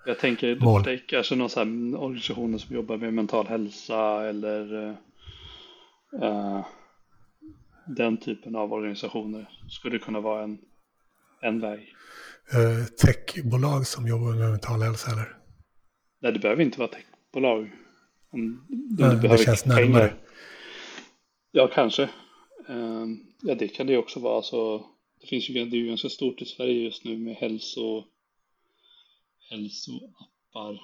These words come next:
Speaker 1: Ehm,
Speaker 2: Mm.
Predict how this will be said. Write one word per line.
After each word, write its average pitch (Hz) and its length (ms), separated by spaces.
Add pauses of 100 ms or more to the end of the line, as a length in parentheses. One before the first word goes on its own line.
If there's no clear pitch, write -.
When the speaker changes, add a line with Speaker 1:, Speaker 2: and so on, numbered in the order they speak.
(880)
Speaker 1:
Ehm, 117 480 (1300)
Speaker 2:
Mm. 135 320